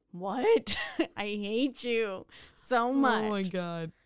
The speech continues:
Speaker 1: But then she sleeps on my face, so I think it's only
Speaker 2: Oh,
Speaker 1: fair.
Speaker 2: yeah.
Speaker 1: Anyways, he keeps with the criminal tradition of making confession,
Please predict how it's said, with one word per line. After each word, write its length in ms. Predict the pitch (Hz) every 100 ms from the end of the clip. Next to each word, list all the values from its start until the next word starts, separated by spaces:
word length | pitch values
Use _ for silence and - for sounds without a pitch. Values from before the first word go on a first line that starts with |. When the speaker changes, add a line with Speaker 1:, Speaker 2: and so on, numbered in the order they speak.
| _
Speaker 1:
But 120 | 247
then 140 | 339 370
she 200 | - 302
sleeps 320 | - 226 -
on 140 | 160
my 140 | 156 127
face, 280 | - - -
so 120 | -
I 60 | 180
think 160 | 220
it's 140 | 226 190
only 120 | 233
Speaker 2:
Oh, 100 | 220
Speaker 1:
fair. 200 | 202 50 -
Speaker 2:
yeah. 240 | 175 143 143 - _ _ _ _ -
Speaker 1:
Anyways, 440 | 214 165 - - _ - _ _
he 180 | - 415
keeps 340 | - 294 202
with 140 | 190 175
the 120 | 160
criminal 640 | - - 285 330 294 277
tradition 680 | 269 - 185 160 - 147 139 -
of 80 | 196
making 360 | 202 220 208
confession, 680 | 196 180 180 180 - 165